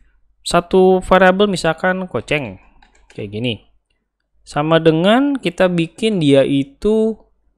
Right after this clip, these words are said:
direct cache. Lalu kita isi sendernya, yaitu objek apa yang lagi bereaksi,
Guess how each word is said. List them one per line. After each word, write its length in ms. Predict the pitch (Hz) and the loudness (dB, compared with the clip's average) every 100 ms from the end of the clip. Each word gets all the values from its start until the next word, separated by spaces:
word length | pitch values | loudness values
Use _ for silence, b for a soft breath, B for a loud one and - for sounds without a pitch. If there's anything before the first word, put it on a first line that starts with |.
| - | -6
direct 360 | 147 165 175 - | -2 0 -2 -2
cache. 480 | 107 131 - - _ _ _ _ _ _ _ b b b _ _ _ - | -2 -2 -8 -12 _ _ _ _ _ _ _ b b b _ _ _ -8
Lalu 560 | 135 123 123 170 269 - _ _ _ - | 2 6 8 8 4 2 _ _ _ -10
kita 200 | - - | -4 -2
isi 320 | 175 220 233 | -2 -2 -2
sendernya, 680 | 220 202 165 180 147 110 113 - _ | -2 0 0 0 -2 -2 -6 -18 _
yaitu 560 | 147 123 113 196 214 214 _ _ _ _ _ _ - - | -4 -4 0 2 2 0 _ _ _ _ _ _ -10 0
objek 240 | 185 180 190 226 | 2 4 4 4
apa 320 | - 240 254 | 4 2 2
yang 160 | 196 | 2
lagi 480 | 156 139 139 190 202 _ _ _ _ _ _ _ _ - | 2 0 0 -4 -6 _ _ _ _ _ _ _ _ -2
bereaksi, 600 | 131 143 147 - 127 | 2 2 2 -2 -4